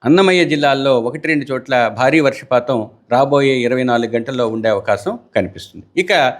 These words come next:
ఋతుపవనాల విషయానికి వస్తే, ఋతుపవనాలు నిన్నట్లాగానే ఈరోజు దక్షిణ అరేబియా సముద్రం, మాల్దీవులు, కామెరూన్,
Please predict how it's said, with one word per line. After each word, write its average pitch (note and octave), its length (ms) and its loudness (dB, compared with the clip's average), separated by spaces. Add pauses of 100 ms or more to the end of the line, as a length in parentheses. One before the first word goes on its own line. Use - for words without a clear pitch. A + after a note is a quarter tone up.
(160)
ఋతుపవనాల F#3+ 560 0
విషయానికి E3 400 0
వస్తే, F#3 420 -2 (180)
ఋతుపవనాలు E3+ 720 0 (300)
నిన్నట్లాగానే E3 720 0 (220)
ఈరోజు D#3 580 2 (200)
దక్షిణ D#3 680 0 (240)
అరేబియా E3+ 420 2
సముద్రం, E3 480 -2 (340)
మాల్దీవులు, E3+ 840 2 (340)
కామెరూన్, E3+ 560 2